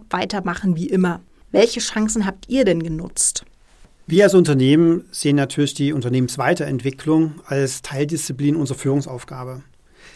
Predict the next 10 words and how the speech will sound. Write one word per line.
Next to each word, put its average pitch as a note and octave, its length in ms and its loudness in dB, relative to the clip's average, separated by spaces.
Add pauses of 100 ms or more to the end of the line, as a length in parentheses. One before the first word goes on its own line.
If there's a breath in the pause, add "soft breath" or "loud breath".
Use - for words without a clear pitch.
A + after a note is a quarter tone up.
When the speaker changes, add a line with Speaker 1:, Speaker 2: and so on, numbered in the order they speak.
(180 soft breath)
Speaker 2:
Und E3 160 6
in D#3+ 80 6
zwanzig D#3+ 340 0
zwanzig D#3 420 0
waren D3+ 220 2
wir D3 160 2
als C3+ 240 -4
Leader D#3 380 0
in C#3 320 0
verschiedenen D3+ 1040 -2